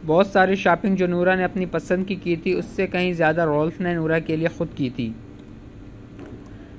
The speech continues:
उसे अंदाज़ा नहीं था next season में कितनी ज़्यादा ठंड पड़ने वाली है। बर्फ़बारी से हर चीज़ सफ़ेदी में ढल जाती थी।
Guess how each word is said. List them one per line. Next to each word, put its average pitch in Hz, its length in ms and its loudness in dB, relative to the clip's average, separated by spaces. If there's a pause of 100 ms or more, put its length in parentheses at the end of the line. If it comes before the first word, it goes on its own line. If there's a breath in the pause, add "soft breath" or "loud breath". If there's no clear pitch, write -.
(260)
उसे 208 260 4
अंदाज़ा 185 460 6
नहीं 185 220 4
था 185 240 6
next 185 360 0
season 180 280 0
में 175 360 -2
कितनी 185 300 -4
ज़्यादा 165 300 4
ठंड 170 280 -2
पड़ने 160 280 0
वाली 156 320 2
है। 139 300 0
बर्फ़बारी 160 560 4
से 185 140 0
हर 165 140 2
चीज़ 175 220 -6
सफ़ेदी 160 480 0
में 165 180 0
ढल 151 200 4
जाती 151 360 2
थी। 143 320 -4